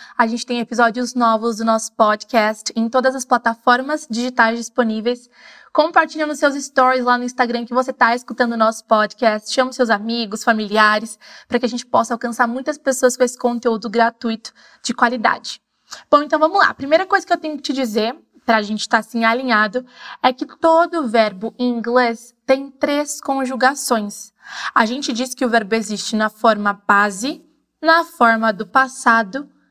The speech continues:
e na forma do particípio. Todo verbo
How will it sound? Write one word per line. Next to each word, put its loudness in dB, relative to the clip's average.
e -2
na 2
forma 2
do -6
particípio. -4
Todo 2
verbo 0